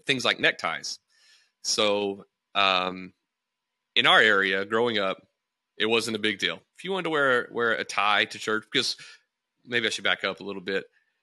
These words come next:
Almost everybody exclusively, they, they dress up Sunday best, suit, tie. Um, they look nice. And then their wife would wear a very nice dress. So like right now I'm wearing, you know, t-shirt and a watch and a hat. Um,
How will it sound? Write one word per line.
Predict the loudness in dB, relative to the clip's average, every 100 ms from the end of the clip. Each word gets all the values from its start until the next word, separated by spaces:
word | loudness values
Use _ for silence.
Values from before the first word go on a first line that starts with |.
| _ 0
Almost | 2 2 -2 0
everybody | 0 0 0 0 0
exclusively, | -2 -6 -4 -2 -2 -4 -6 -6 -8 -12 _ _ _ _ _ _
they, | 4 6 4
they | 2 2 2
dress | 2 0 0
up | -4 -4
Sunday | -2 -2 2 0
best, | 0 -4 -4
suit, | -6 -4 -4 -6 _
tie. | -6 0 2 2 2 -2 _ _ -4
Um, | 0 0 -2 -4 -6 -8
they | -4
look | -4 -4 -6
nice. | -2 -2 -4 -8 _ _ -4
And | -2
then | -2 -2
their | -4
wife | 0 0 0 -4
would | -18 -8
wear | -4 -2
a |
very | -2 0 0
nice | 0 -4
dress. | -4 -6 -6 -12 -8
So | -4 -4 -2
like | -2
right | -2 0
now | 2
I'm | 0 0
wearing, | -4 -4 -4
you | -6
know, | -4 -6 -8 _ -8
t-shirt | -6 -4 -2 0 -2
and |
a | -4
watch | -2 0 0 -4
and | -6
a |
hat. | 0 0 0 -4 -14 -20 _ -4
Um, | -2 0 -2 -4